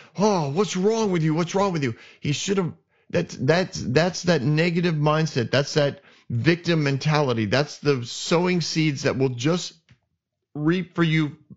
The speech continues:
the fruit of lust. He should have looked at her and he should have said, "Whoa,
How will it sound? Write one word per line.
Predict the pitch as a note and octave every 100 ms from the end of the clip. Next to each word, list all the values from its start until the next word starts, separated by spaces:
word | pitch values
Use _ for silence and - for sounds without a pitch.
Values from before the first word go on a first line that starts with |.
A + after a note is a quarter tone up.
| _ _ _ - _ _ _ _ _
the | - C#3 C3
fruit | - - F3+ F#3+
of | - C#3+ - - _ _ _ -
lust. | C3 F3 G3+ - - - _ _ _ _ _ _ _ _ _ _ _ _ _ _ _ _ _ _ _ _ _ _ _
He | C#3+
should | D3 G3+ G3+
have |
looked | E3+ F#3 F3
at | F3
her | D#3+ D3+
and | C#3+
he | C#3
should | C3+ D#3+
have | D3
said, | D#3 B2+
"Whoa, | A#2+ C#3+ D#3 C#3 A2+ G2 G#2+